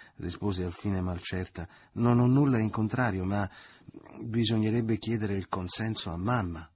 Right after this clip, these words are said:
"E lei, signora?", domandò Leo, sempre con quel suo sorriso tranquillo e compiaciuto. "Mi accetterebbe come genero?" "Vediamo",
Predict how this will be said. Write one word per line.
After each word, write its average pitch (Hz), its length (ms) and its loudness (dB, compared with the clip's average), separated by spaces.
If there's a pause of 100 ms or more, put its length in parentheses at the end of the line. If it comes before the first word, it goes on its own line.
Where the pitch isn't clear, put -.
(120)
"E 107 100 -4
lei, 120 260 4
signora?", 110 520 4 (280)
domandò 92 460 -2
Leo, 90 280 -2
sempre 95 380 2
con 92 140 0
quel 92 160 0
suo 101 200 0
sorriso 90 600 -2 (240)
tranquillo 95 520 4
e 90 40 2
compiaciuto. 82 760 -2 (520)
"Mi 117 140 6
accetterebbe 131 580 6
come 101 200 2
genero?" 90 500 -2 (720)
"Vediamo", 110 1080 4